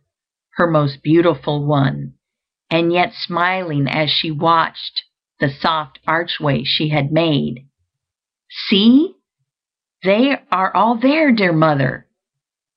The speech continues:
the children repeated, looking at the falling rain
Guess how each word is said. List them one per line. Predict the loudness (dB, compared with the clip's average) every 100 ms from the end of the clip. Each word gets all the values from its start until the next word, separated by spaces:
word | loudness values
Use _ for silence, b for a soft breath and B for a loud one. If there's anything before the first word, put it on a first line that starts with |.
| -6
the | -2
children | 0 0 0 0
repeated, | 0 0 0 0 2 -2 -6 -16 _ _ _ _ _ _
looking | 0 2 0 -2 -2 -2
at | -4 -4
the | -4
falling | -2 0 0 -2 0
rain | 2 2 2 2 0 -2